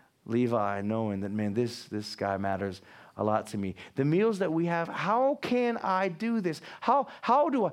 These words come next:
and I'm not, it would be, it would be a religious exercise of me to give you all the things that you should or shouldn't do to make that happen. But when you have meals with friends, how can you and I be sure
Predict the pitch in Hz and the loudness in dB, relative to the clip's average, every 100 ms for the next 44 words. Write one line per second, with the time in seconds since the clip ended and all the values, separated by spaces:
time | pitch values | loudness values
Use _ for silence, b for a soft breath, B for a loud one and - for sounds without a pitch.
0 | B 175 185 190 - 220 247 269 220 185 | B 0 0 2 2 2 2 2 2 0
1 | 202 - 147 196 226 233 190 214 247 220 | 0 0 2 2 4 2 2 2 4 2
2 | 208 220 196 185 202 277 247 277 - 208 | 4 4 4 4 4 4 4 0 2 -2
3 | - 220 196 - 180 156 139 147 156 156 | 0 -2 0 2 2 2 0 0 2 2
4 | 143 139 185 196 180 170 185 185 185 185 | 0 0 0 4 4 4 2 0 0 0
5 | 160 165 165 - 190 196 180 B - - | 0 -2 -4 -2 2 2 0 B -8 -2
6 | 156 - 180 170 165 151 147 151 156 147 | 0 0 0 2 0 2 0 2 0 0
7 | 143 127 120 B - 214 220 226 302 277 | -2 -4 -6 B 0 2 4 4 4 4
8 | 311 269 208 220 262 269 202 208 - 190 | 2 2 4 4 4 4 2 -2 -2 -2
9 | 196 214 226 220 B - 247 311 302 302 | 0 2 -2 -4 B 0 4 4 4 4
10 | 233 220 269 294 233 226 220 214 180 - | 4 4 6 4 4 2 2 2 0 0
11 | 226 208 165 | 2 4 2